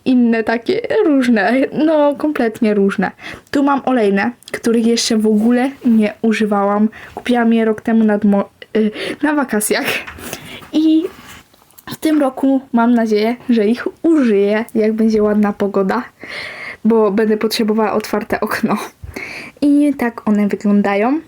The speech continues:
I ostatnimi moimi farbami, mam więcej, ale nie mogłam znaleźć akurat farb,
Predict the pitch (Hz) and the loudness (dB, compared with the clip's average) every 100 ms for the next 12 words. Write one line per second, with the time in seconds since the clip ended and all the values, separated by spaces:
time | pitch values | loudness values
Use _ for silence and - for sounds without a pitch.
0 | _ _ - 214 240 233 - 269 277 302 | _ _ -4 -2 -2 -4 -6 -6 -2 0
1 | 277 233 220 220 220 226 - 220 208 202 | 2 4 4 4 4 2 0 -2 0 0
2 | 196 214 240 _ - - - - 277 330 | 0 0 -2 _ -20 -20 -20 -4 0 2
3 | 339 285 277 339 320 277 262 247 247 247 | 2 0 -2 -2 0 0 0 0 2 2
4 | 233 220 220 214 202 196 202 202 196 196 | 2 2 2 2 2 0 -2 -4 -4 -4
5 | - - 214 220 | -4 -4 -4 -4